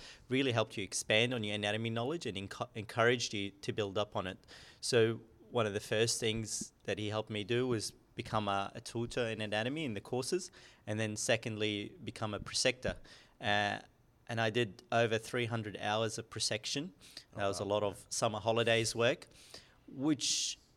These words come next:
Speaker 1: you sort of learn about the human body on a very deep sort of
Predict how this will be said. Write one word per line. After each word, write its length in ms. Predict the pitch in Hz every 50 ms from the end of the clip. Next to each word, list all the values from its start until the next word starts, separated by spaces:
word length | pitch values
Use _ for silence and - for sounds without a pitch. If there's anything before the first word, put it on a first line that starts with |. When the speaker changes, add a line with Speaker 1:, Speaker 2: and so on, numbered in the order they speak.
| _ _
Speaker 1:
you 200 | 131 123 127 135
sort 320 | 127 - - 156 143 147 156
of 200 | 165 147 - 143
learn 260 | 135 131 127 135 131
about 240 | 131 110 120 110 -
the 80 | 113
human 360 | 117 - 131 127 117 123 117 107
body 420 | 107 117 117 110 110 107 107 - - - 196 - _ _ _ _ _ _ _ _ _ _ _
on 200 | 120 113 113 110
a 160 | 110 107 104
very 420 | 92 98 123 117 117 123 127 123
deep 380 | 113 - 117 110 110 - - - - - _ -
sort 220 | - - 135 123
of 100 | 110 95